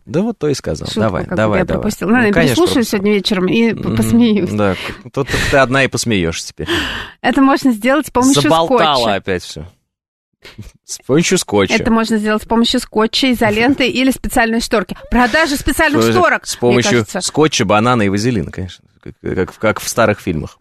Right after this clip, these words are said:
Speaker 2: А,
Speaker 1: Да.
Speaker 2: оказавшись на
Speaker 1: Криминальное
Speaker 2: ком-
Speaker 1: чтиво вспоминается. That Dead Baby.
Speaker 2: Оказавшись на компьютере или смартфоне, ч-, это цитата,
Speaker 1: Мгм.
Speaker 2: вредоносная программа, она, оказавшись на нём, ну, как Майк Терри, знаешь, ба-,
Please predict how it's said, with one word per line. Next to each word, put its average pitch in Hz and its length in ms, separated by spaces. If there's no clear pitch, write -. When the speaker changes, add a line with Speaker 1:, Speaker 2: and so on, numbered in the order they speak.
Speaker 2:
А, 214 420
Speaker 1:
Да. 190 140
Speaker 2:
оказавшись 254 560
на 233 80
Speaker 1:
Криминальное 226 400
Speaker 2:
ком- 110 40
Speaker 1:
чтиво 80 340
вспоминается. - 640
That 95 380
Dead 85 220
Baby. 107 400
Speaker 2:
Оказавшись 202 680
на 190 80
компьютере 185 540
или 175 100
смартфоне, 196 840
ч-, - 160
это - 140
цитата, 175 460
Speaker 1:
Мгм. 160 120
Speaker 2:
вредоносная 202 580
программа, 208 760
она, 170 200
оказавшись 190 520
на 175 120
нём, 175 420
ну, 185 100
как 175 200
Майк 185 280
Терри, 170 200
знаешь, 185 160
ба-, 202 180